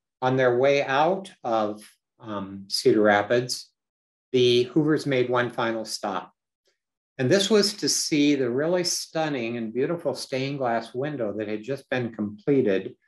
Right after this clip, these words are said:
uh, in the Veterans Memorial Building on Mays Island. It contained ten thousand individual pieces of stained glass and was said to be the largest stained glass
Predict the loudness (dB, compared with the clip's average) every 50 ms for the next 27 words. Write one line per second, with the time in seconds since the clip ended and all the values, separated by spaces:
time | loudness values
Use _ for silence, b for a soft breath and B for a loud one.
0 | _ _ _ _ -2 -2 0 0 0 2 2 2 2 2 4 2 2 2 0 -2
1 | -4 -4 -4 -6 -6 -6 -2 0 2 2 2 2 2 0 0 -2 -4 -4 -2 -2
2 | -2 -4 -4 -4 -4 -6 -6 -4 -2 -2 -2 -2 -2 0 0 0 0 0 -2 -4
3 | -6 -8 -12 _ _ _ _ _ _ _ _ _ _ _ _ _ _ -6 -4 -2
4 | -2 -4 -4 -4 -4 -2 0 0 0 0 -2 -2 -2 0 0 0 0 0 0 -2
5 | 0 2 2 0 0 -2 -6 -8 -8 -8 -8 -6 -6 -6 -4 -4 -4 -2 -2 -4
6 | -6 -4 -2 -2 -2 -2 -4 -6 -10 -12 -12 -8 -6 -6 -4 -2 -2 -2 -4 -4
7 | -2 -2 0 0 0 -2 -4 -6 -8 -6 -6 -4 -4 0 0 0 2 2 0 0
8 | 0 -2 0 0 0 0 2 2 2 2 2 0 -2 -6 -8 -8 -8 -6 -6 -4
9 | -4 -4 -4 -4 -4 -2 -2 -2 -4 -6 -8 -10